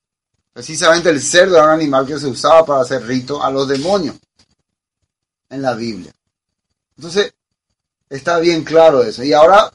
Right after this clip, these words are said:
podemos entender también por qué ese animal se consume en las dos supuestas fiestas tradicionales cristianas más importantes, que es Navidad y Semana Santa.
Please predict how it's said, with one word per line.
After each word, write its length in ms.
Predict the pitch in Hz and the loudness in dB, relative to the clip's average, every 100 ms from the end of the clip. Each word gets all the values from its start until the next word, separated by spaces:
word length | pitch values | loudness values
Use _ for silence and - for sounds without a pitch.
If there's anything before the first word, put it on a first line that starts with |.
| _ _ _ | _ _ _
podemos 400 | 170 160 196 208 | 4 4 4 0
entender 560 | 226 233 190 165 180 | -2 -4 -4 -2 -2
también 400 | 180 160 135 139 | 0 -2 -2 -4
por 320 | - 170 139 - | 0 0 0 -4
qué 400 | 185 208 220 - | 0 0 0 -6
ese 340 | 180 185 - | -8 -6 -2
animal 580 | 214 214 180 135 139 147 | -2 -2 -4 -2 -2 -2
se 180 | 165 160 | -6 -6
consume 720 | 170 143 123 139 131 131 190 _ _ _ _ | -6 -6 -4 -4 -4 -4 -10 _ _ _ _
en 220 | 160 170 | -8 0
las 220 | 156 139 | 0 0
dos 260 | 139 220 240 | 0 0 0
supuestas 840 | 165 131 147 175 226 208 - 143 | -4 -4 -2 2 2 0 -2 -2
fiestas 680 | - 156 180 170 156 131 127 _ _ | -2 -2 -2 -2 -4 -6 -6 _ _
tradicionales 720 | 147 151 151 143 131 135 143 147 | -10 -8 -6 -8 -6 -4 -4 -4
cristianas 500 | 135 127 139 139 127 | -10 -6 -4 -4 -2
más 200 | 165 143 | -2 -2
importantes, 640 | 139 123 127 113 104 85 _ | -4 -6 -6 -12 -12 -20 _
que 160 | - 123 | -10 -8
es 80 | 131 | -6
Navidad 640 | 147 139 123 139 196 220 _ _ - | -4 -2 0 2 2 0 _ _ -16
y 120 | 156 | -8
Semana 340 | 165 151 143 | -2 0 0
Santa. 300 | 139 98 87 | -4 -8 -14